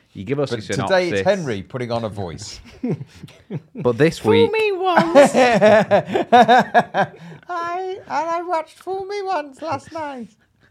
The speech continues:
Speaker 1: Tammy from Canada,
Speaker 2: Oh.
Speaker 1: who picked Fool Me Once,
Speaker 2: Yeah.
Speaker 1: did send us a synopsis.
Speaker 2: Yes.
Speaker 1: But it was a corrupted file.
Speaker 2: Oh.
Speaker 3: Oh. She tried to send us
Speaker 2: Mystery.
Speaker 3: a virus.
Speaker 1: I don't know.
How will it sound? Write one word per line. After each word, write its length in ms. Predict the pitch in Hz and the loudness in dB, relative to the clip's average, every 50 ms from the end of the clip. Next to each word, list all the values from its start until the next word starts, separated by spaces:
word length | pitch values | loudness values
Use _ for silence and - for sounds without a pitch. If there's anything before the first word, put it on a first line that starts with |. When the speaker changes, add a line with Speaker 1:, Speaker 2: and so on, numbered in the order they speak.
| _ _ _ _ _ _ _ _ _ - - - | _ _ _ _ _ _ _ _ _ -20 -20 -14
Speaker 1:
Tammy 540 | - - 190 208 214 165 110 107 147 175 - _ _ _ _ _ _ _ _ _ | -2 2 4 4 4 2 0 -4 -4 -6 -10 _ _ _ _ _ _ _ _ _
from 240 | _ - 127 120 117 | _ -6 -6 -6 -6
Canada, 540 | - - 147 131 120 95 85 85 104 151 - _ _ _ _ _ _ _ | -8 -8 -6 -6 -4 -6 -6 -8 -10 -12 -14 _ _ _ _ _ _ _
Speaker 2:
Oh. 380 | 113 151 254 370 339 294 - - _ | 0 0 0 0 0 -4 -6 -10 _
Speaker 1:
who 160 | - 107 113 | -8 -8 -6
picked 320 | 98 - 139 170 - - - | -4 -2 -2 -2 -2 -4 -6
Fool 180 | - 127 104 95 | -4 -2 -2 -2
Me 100 | 92 90 | -2 -6
Once, 340 | 87 87 - 147 - - 131 | -6 -6 -8 -8 -10 -14 -14
Speaker 2:
Yeah. 520 | 127 127 127 127 123 113 110 123 170 240 233 _ _ _ _ _ _ _ _ _ _ _ - | -12 -10 -6 -2 0 2 2 2 0 -2 -6 _ _ _ _ _ _ _ _ _ _ _ -2
Speaker 1:
did 240 | 135 160 185 185 - | 0 0 0 -2 -4
send 400 | - - - 190 190 190 180 156 | -8 -2 0 0 0 0 0 -4
us 120 | 139 123 - | -4 -4 -4
a 60 | 113 | -6
synopsis. 680 | 101 - 107 95 92 80 - - - - 98 139 - - | -8 -6 -6 -6 -6 -8 -10 -12 -10 -6 -6 -6 -6 -6
Speaker 2:
Yes. 760 | 104 107 98 90 85 87 101 127 147 - - - - - _ _ _ _ _ _ _ _ _ _ _ | -6 -4 -4 -4 -4 -4 -6 -8 -8 -10 -14 -18 -20 -20 _ _ _ _ _ _ _ _ _ _ _
Speaker 1:
But 120 | - 117 | -6 -6
it 60 | 107 110 | -4 -4
was 120 | 110 101 | -6 -8
a 60 | 104 104 | -8 -10
corrupted 720 | - - - 104 95 110 120 - - - - - 113 104 | -10 -8 -8 -6 -4 -4 -4 -6 -8 -14 -12 -10 -10 -10
file. 580 | - _ _ - 107 98 98 92 85 82 82 - _ _ _ _ | -12 _ _ -4 -4 -2 -2 -4 -6 -8 -12 -16 _ _ _ _
Speaker 2:
Oh. 300 | - 95 107 151 180 147 87 - | -20 -18 -16 -16 -16 -16 -16 -16
Speaker 3:
Oh. 320 | 127 127 127 113 87 78 - _ _ _ _ _ _ _ | -14 -14 -14 -14 -16 -20 -20 _ _ _ _ _ _ _
She 180 | _ - - - | _ -18 -18 -16
tried 320 | - - 165 165 151 147 | -12 -10 -10 -10 -10 -10
to 60 | - | -8
send 160 | 165 170 165 | -8 -8 -8
us 60 | 165 160 | -8 -8
Speaker 2:
Mystery. 160 | 151 147 156 | -8 -8 -8
Speaker 3:
a 40 | 147 | -6
virus. 600 | 160 165 170 165 135 98 80 - - - - - | -4 -4 -4 -4 -6 -8 -12 -20 -20 -20 -20 -20
Speaker 1:
I 40 | - | -12
don't 300 | 85 - 98 101 101 101 | -8 -4 -4 -4 -4 -4
know. 300 | 107 104 98 95 92 87 | -6 -6 -6 -6 -6 -8